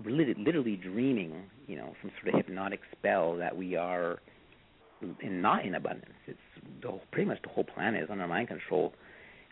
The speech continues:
from that perspective. Um, that in, in, in the aspect that we literally, now, I don't wanna offend anyone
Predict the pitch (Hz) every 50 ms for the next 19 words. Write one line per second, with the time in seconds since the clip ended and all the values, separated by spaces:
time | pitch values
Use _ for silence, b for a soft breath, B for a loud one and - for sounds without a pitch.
0 | - - 110 92 90 98 92 - - - - - - - 101 - - - - -
1 | - - - - - 131 127 - 76 - - - - - - _ _ - - -
2 | 90 - - - - - - - - - 156 - - 120 113 - - - 120 110
3 | - - - - - - - 127 117 - - 131 131 131 131 - - 123 110 -
4 | - - 98 101 101 98 101 104 127 127 127 117 104 104 95 95 101 - _ -
5 | - - - - - - b b b b b - - - - 113 120 131 120 110
6 | 101 - - - - - _ - - - - 117 113 107 101 95 92 92 92